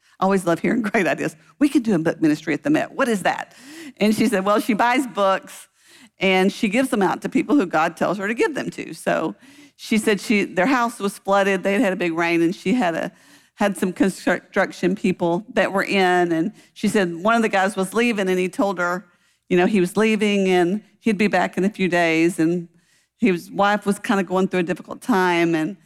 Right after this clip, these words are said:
so Carol said, "Hey, I got a book. My pastor just wrote this book. I would love for you guys,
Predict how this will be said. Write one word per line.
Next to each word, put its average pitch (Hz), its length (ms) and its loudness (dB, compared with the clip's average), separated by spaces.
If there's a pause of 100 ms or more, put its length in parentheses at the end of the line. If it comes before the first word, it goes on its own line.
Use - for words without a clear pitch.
(180)
so - 160 -4
Carol 233 240 0
said, 196 220 -2
"Hey, 214 340 -2 (280)
I 175 100 -2
got 165 140 0
a 175 40 -4
book. 190 380 -2
My 165 120 -2
pastor 233 360 0
just 208 180 -2
wrote 196 180 -2
this 196 160 -4
book. 196 260 -4
I 165 40 -2
would 165 200 -2
love 202 180 2
for 220 140 -4
you 196 200 -6
guys, 185 520 -2